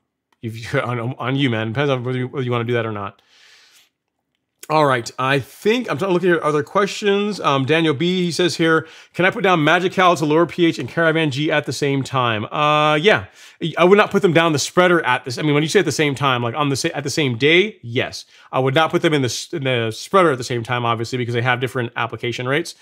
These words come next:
Um, but yeah, you could put down, let me, how would I do that? I would do the, the Magical first,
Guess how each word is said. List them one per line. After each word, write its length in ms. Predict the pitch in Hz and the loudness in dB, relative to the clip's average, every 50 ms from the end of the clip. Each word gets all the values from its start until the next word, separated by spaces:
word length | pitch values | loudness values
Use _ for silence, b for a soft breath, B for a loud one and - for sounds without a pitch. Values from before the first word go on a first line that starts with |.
| B B B B B B | B B B B B B
Um, 240 | - 139 131 123 123 | 0 2 2 2 2
but 120 | 131 160 143 | 2 2 2
yeah, 100 | 120 110 | 2 2
you 160 | 131 151 143 | 0 0 0
could 100 | 160 - | 0 0
put 160 | - 170 147 | -2 -2 0
down, 480 | 147 143 139 139 143 143 143 143 139 143 | 2 2 4 4 4 2 2 2 0 -2
let 80 | 143 | -2
me, 80 | 135 117 | -4 -2
how 160 | 92 - 175 | 0 0 2
would 80 | 170 143 | 2 2
I 60 | 127 | 0
do 140 | 123 117 107 | 0 -2 -4
that? 180 | 95 92 b b b b b b b b - | -6 -8 b b b b b b b b 0
I 180 | 135 156 175 185 | 2 4 4 6
would 200 | 175 175 147 117 | 4 4 4 2
do 680 | 139 143 135 135 131 127 127 127 123 123 123 117 b b b b _ - | 2 2 4 4 4 2 2 0 0 0 -2 -2 b b b b _ 0
the, 840 | 127 135 131 127 123 123 123 120 120 120 117 117 113 113 110 120 - _ _ _ - | 2 4 4 4 4 4 2 2 2 2 2 2 0 0 -2 -4 -6 _ _ _ -8
the 80 | 127 120 | -4 0
Magical 540 | 120 131 151 156 165 160 - 165 156 160 | 2 2 2 0 -2 0 2 2 2 2
first, 500 | 131 - - 180 196 214 233 - - - | 0 0 0 2 2 2 0 -2 -8 -14